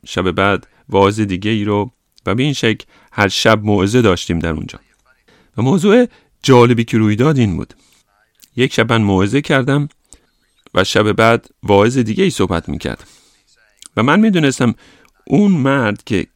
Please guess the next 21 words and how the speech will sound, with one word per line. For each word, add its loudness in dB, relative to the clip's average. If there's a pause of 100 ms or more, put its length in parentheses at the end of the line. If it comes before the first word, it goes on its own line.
(120)
کریزماتیک -4
هست، -16 (600)
تعالیمش 0
و -2
عقایدش -4
کاملاً 0
با -2
من 0
متفاوت، -2 (960)
اما -2
در 2
هر 4
صورت -6
من -2
در -2
اون 0
چادر -2
بودم 0
و 2
با 0
اینها 0